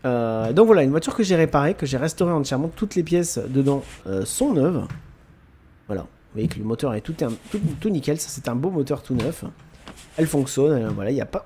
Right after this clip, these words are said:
aucun souci. On l'a testé en live. On a fait la réparation, la restauration en live. J'avais déjà commencé un petit peu en off à faire le train arrière. Mais on a fait toute la partie moteur en live. Euh, donc voilà. Donc cette voiture qui,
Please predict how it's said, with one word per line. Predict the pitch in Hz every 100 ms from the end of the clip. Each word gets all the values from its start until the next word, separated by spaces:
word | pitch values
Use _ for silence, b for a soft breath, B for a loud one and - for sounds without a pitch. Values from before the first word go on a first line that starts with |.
| -
aucun | 190 202
souci. | 160 147 185
On |
l'a | 147
testé | - 175 -
en | 165
live. | 139 190
On | 147
a | 135
fait | -
la | 202
réparation, | 156 151 151 147 185
la | 123
restauration | 156 - 156 - 165
en | 117
live. | 120 180 120 92 - - - _ _ - - - -
J'avais | - 131
déjà | 156 170
commencé | 170 151 139
un | 151
petit | -
peu | 143
en | 127
off | 147 139
à |
faire | 123 123
le | 117
train | - 135
arrière. | 120 143 131 B B B
Mais | 139
on | 135
a |
fait | 135
toute | 135 -
la |
partie | 117 123 -
moteur | 135 120 139
en | 104
live. | 127 151 92 - b b b _ _ -
Euh, | 113 107 98 95 92 92 - - - - _ 147
donc | 170
voilà. | 139 120 - - _ _ _ -
Donc | 123
cette | 151
voiture | 151 185
qui, | 160